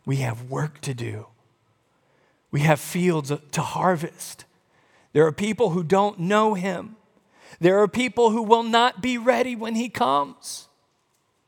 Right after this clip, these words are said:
That's why we've got to put our hands to the plow and not live our lives for ourselves, not make our schedules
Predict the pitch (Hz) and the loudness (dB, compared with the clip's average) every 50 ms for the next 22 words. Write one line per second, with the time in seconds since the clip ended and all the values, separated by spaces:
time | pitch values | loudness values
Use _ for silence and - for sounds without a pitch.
0 | _ _ _ _ _ _ _ _ _ - - 202 - - 233 233 226 233 202 220 | _ _ _ _ _ _ _ _ _ -6 -4 -4 0 2 4 4 4 4 2 0
1 | 202 170 - 214 214 220 208 - - 220 214 214 202 208 196 185 202 202 202 202 | 0 2 2 4 4 4 2 2 2 0 2 2 2 2 2 -2 -2 -2 -2 -2
2 | 202 196 - - - - 190 175 180 185 180 175 - _ _ _ - 175 - - | -4 -4 -8 -12 -8 -6 -4 -4 -4 -4 -6 -10 -16 _ _ _ -10 -10 -4 0
3 | 196 196 202 196 190 175 156 - - _ _ _ _ _ _ _ _ _ _ _ | 2 4 4 4 2 0 -2 -6 -14 _ _ _ _ _ _ _ _ _ _ _
4 | _ _ _ _ _ _ _ _ _ _ _ _ _ _ _ _ _ - 170 175 | _ _ _ _ _ _ _ _ _ _ _ _ _ _ _ _ _ -4 -2 2
5 | 185 196 202 - 202 208 208 180 190 190 180 175 185 202 202 175 - - 185 185 | 2 2 2 4 4 2 4 4 4 2 4 4 4 4 4 2 -2 -4 -2 0
6 | 185 190 180 - - 170 185 214 233 226 180 - - - - - - - - _ | 0 -2 -2 -4 0 2 4 4 4 2 0 -4 -10 -18 -18 -18 -18 -18 -20 _
7 | _ _ _ _ _ _ _ _ _ _ _ _ _ _ _ _ _ - 165 151 | _ _ _ _ _ _ _ _ _ _ _ _ _ _ _ _ _ -4 2 4
8 | 180 202 208 202 185 202 214 - 240 226 196 - - - 214 214 226 202 214 185 | 4 4 4 4 2 2 2 2 2 0 0 0 -2 2 2 2 4 2 0 -2